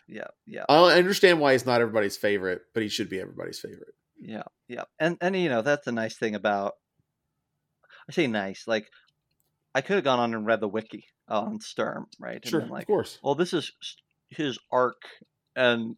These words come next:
Speaker 1: this, we're, we're experiencing this piece of it," right?
Speaker 2: Yeah.
Speaker 1: Um, and I'm sure that he's, like, that's, I mean, that's definitely how it is with Star Wars, and, and we talked about,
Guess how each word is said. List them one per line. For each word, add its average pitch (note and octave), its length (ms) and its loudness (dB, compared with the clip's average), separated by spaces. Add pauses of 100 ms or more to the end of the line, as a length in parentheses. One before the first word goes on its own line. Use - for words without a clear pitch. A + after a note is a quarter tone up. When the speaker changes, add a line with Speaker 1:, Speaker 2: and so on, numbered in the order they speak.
Speaker 1:
this, B2+ 280 -12
we're, B2+ 320 -2
we're C3 200 0
experiencing A#2 540 -4
this A#2+ 160 0
piece - 320 -12
of G2+ 140 -4
it," G#2 140 -12
right? G#2+ 240 -4 (400)
Speaker 2:
Yeah. F2 180 -4 (140)
Speaker 1:
Um, A2 360 2
and C3+ 120 0
I'm C3+ 80 2
sure C3 240 0
that G#2+ 200 2
he's, A2 380 -6 (360)
like, - 160 -6
that's, F3 200 4 (160)
I C#3 80 -2
mean, A#2+ 120 -2
that's A2+ 200 0
definitely A#2 380 -2
how G#2 160 -2
it G2+ 80 -4
is G2+ 180 -4
with G#2 120 -10
Star G2+ 320 -2
Wars, G#2 260 -4
and, G2+ 280 -8
and G#2+ 160 -8
we G2 160 -14
talked G#2 260 -8
about, G2+ 240 0